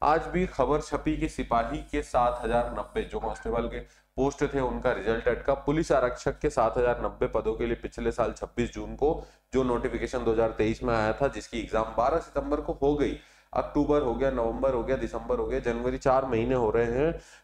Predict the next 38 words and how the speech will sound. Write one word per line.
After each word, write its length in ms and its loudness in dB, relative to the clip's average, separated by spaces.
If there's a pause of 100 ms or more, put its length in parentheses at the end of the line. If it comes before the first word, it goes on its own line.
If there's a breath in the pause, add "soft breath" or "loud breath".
लेकिन 480 4
अभी 280 0
तक 200 0
रिजल्ट 340 2
का 80 2
कोई 340 2
अता 220 2
पता 320 0
नहीं 280 -2
है। 200 2 (360 loud breath)
चयनितों 400 4
की 140 0
सेकंड 360 0
फेज 240 0
की 100 -4
परीक्षा 400 -2
अभी 120 -4
तक 160 -4
शुरू 240 -2
हो 140 4
जाती, 360 0 (340 loud breath)
अब 160 2
रिजल्ट 380 2
इतने 280 -2
समय 240 -2
रोक 320 -2
कर 100 2
उसमें 260 -8
क्या 140 2
धांधली 440 0
हो 140 0
जाए, 240 2
क्या 220 0
चीजें 340 -6
हो 220 -6
जाए, 140 0
किसको 340 -2
पता। 540 -2